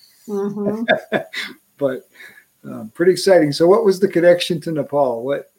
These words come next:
Speaker 2: what was it? Was it the climbing or was there another connection?
Speaker 1: No, it was, um, you know, I consider myself a, a chaser and climber, climber of mountains. And I, you know, my first mountain I climbed was in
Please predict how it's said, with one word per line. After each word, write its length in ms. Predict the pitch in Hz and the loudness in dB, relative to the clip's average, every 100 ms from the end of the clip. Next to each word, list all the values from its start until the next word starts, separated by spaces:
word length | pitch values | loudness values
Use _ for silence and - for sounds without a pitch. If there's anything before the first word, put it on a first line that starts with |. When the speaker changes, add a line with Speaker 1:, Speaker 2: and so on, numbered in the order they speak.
| _ | _
Speaker 2:
what 200 | 156 147 - _ _ - | -14 -14 -14 _ _ -16
was 160 | 131 127 | -12 -12
it? 100 | 123 _ | -16 _
Was 200 | 147 147 | -4 -2
it 140 | 160 160 | -2 -6
the 60 | |
climbing 500 | - 156 180 208 208 | -6 0 2 2 0
or 380 | 208 139 135 139 | -2 -4 -4 -6
was 240 | - 143 127 | -4 -4 -2
there 140 | 139 | -2
another 320 | 131 135 135 | -2 -2 -4
connection? 560 | 117 117 120 - - 107 _ _ _ | -6 -10 -12 -12 -20 -20 _ _ _
Speaker 1:
No, 420 | 240 269 285 302 302 | -2 0 -2 -6 -8
it 240 | 277 277 | -8 -8
was, 360 | 277 269 226 - - | -6 -8 -10 -14 -8
um, 580 | 247 233 233 233 240 - _ _ _ _ _ _ _ _ _ _ _ - | -6 -4 -4 -6 -6 -14 _ _ _ _ _ _ _ _ _ _ _ -10
you 80 | 208 | -6
know, 120 | 208 | -4
I 140 | 208 | -4
consider 460 | 214 214 202 226 214 | -4 -10 -8 -6 -6
myself 560 | 196 190 - 190 190 | -6 -8 -10 -10 -10
a, 320 | 185 170 165 160 _ 180 | -10 -12 -14 -18 _ -18
a 120 | 185 | -18
chaser 600 | 175 - 202 202 - 208 | -14 -10 -8 -8 -10 -12
and 120 | 175 | -12
climber, 520 | - 185 185 180 170 - _ | -12 -12 -10 -10 -14 -20 _
climber 460 | - 185 185 175 | -16 -10 -10 -10
of 120 | 156 | -14
mountains. 720 | 156 165 180 - 139 143 - - - | -16 -16 -16 -16 -20 -16 -16 -16 -20
And 300 | 156 147 147 | -14 -14 -12
I, 380 | 156 160 160 - _ _ _ _ _ _ _ _ | -12 -12 -14 -16 _ _ _ _ _ _ _ _
you 100 | 196 | -12
know, 120 | 170 | -12
my 160 | 170 160 | -12 -16
first 460 | - 185 175 - | -12 -10 -10 -10
mountain 260 | 180 190 185 | -8 -8 -8
I 80 | 165 | -10
climbed 380 | - 175 170 165 | -10 -10 -10 -8
was 220 | 143 143 | -10 -8
in 180 | 135 | -10